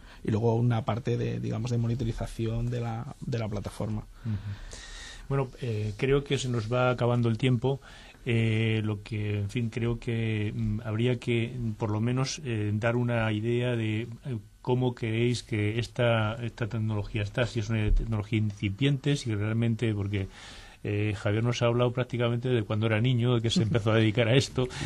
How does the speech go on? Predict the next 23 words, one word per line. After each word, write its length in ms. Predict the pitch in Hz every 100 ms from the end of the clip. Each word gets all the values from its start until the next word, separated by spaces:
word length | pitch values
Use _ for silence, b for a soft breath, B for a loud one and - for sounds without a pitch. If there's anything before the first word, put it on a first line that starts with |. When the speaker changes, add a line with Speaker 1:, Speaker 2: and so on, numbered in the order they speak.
| B -
Speaker 2:
¿Cuál 180 | 143
ha 40 | 139
sido 180 | 135 127
esa 120 | 127
evolución 340 | 127 120 139
y, 40 | 127
sobre 180 | 120
todo, 140 | 117 131
cuál 200 | 139 131
va 60 |
a 20 | 131
ser 140 | 127
el 120 | 117
futuro? 500 | 101 104 120 117 101 B B B
Si 160 | - 104
tú 120 | 110
crees 220 | 117 120
que 100 | -
realmente 300 | 110 117 113
está 180 | 110 117
todo 240 | 107 113
por 160 | 101 104
desarrollar, 640 | 104 107 101 107 127 139